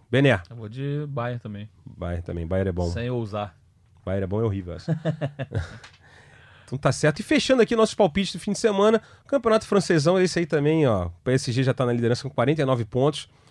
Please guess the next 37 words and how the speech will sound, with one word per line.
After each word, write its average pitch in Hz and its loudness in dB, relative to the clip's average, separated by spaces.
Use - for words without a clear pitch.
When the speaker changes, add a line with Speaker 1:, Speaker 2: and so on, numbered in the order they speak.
Speaker 1:
O 123 -2
Olympique 131 2
de 131 -6
Marseille 131 0
vem 131 0
em 135 0
segundo, 135 0
Speaker 2:
Não 117 -2
Speaker 1:
né? 120 -2
Speaker 2:
dá 214 0
pra 220 -2
exigir 185 -2
nada 120 0
desse 110 -10
campeonato 107 -8
também, 101 -8
Speaker 1:
É 131 -2
Speaker 2:
né, 156 0
Speaker 1:
difícil, 135 -2
Speaker 2:
Marcão? 127 0
Speaker 1:
né? 254 -6
A 240 -8
qualidade 202 2
do, 135 0
do 113 0
elenco 104 0
do 113 -6
Paris 101 -4
Saint-Germain 104 -2
é - 0
absurda, 104 -2
Speaker 2:
É, 92 0
Speaker 1:
né? 92 -2
Speaker 2:
não. 95 -2
Speaker 1:
Então 110 -2
você 135 -4
acaba. 131 0